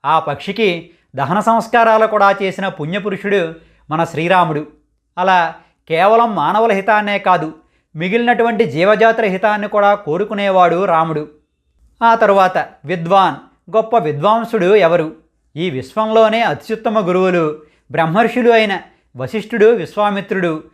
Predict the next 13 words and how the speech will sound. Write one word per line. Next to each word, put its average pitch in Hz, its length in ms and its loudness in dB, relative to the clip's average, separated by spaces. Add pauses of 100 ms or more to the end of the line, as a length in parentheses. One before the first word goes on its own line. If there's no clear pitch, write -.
(200)
ఇద్దరి 208 420 2
దగ్గర 185 380 2 (340)
రామచంద్రమూర్తి 202 1000 -2
విద్య 160 260 -2
నేర్చుకున్నాడు. 175 680 -2 (640)
ఆయనకు 180 320 0
తెలియని 190 380 -2
విద్య 143 260 -2
అన్నదే 214 340 4
లేదు, 165 320 -2 (360)
ప్రతి 208 280 -2
విద్యలోనూ 202 640 2
నిష్ణాతుడే. 165 720 -4